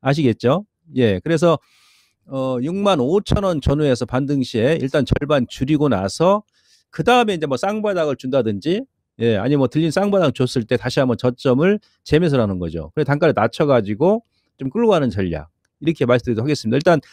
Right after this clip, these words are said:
기술적으로는 뭐 내일이라도 지금 여기 지지 맥점입니다. 소위 얘기하면 로그로 보게 되면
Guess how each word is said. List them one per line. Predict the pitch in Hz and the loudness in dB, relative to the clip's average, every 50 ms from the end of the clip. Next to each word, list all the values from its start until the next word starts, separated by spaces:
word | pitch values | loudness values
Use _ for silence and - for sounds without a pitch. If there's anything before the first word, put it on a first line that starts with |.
| - - _ _ _ | -20 -20 _ _ _
기술적으로는 | - 196 180 262 262 254 240 - 233 214 202 202 185 180 175 165 165 175 190 190 190 180 165 131 110 - - - | -4 -2 2 2 2 2 4 4 4 4 6 4 4 2 2 0 0 0 2 2 4 2 2 0 -2 -6 -6 -4
뭐 | 131 131 | -4 -2
내일이라도 | 110 101 151 185 214 202 185 170 139 123 | 2 4 4 4 4 4 4 2 2 2
지금 | 117 - - 170 185 | -2 -4 -2 0 0
여기 | 170 160 - | 2 0 0
지지 | - - 151 175 226 208 | -2 -6 -6 -4 -2 -2
맥점입니다. | 190 156 - 143 117 104 92 92 92 104 104 87 85 | -2 -2 0 0 -2 -2 -2 -2 -2 -2 -2 -2 -2
소위 | - 151 131 | -2 -2 -2
얘기하면 | 107 101 104 101 98 | 0 0 0 0 0
로그로 | 92 113 127 127 117 | 0 2 2 2 2
보게 | 104 95 101 92 | 0 0 0 0
되면 | 92 87 90 107 143 180 214 | 0 0 0 0 0 0 -2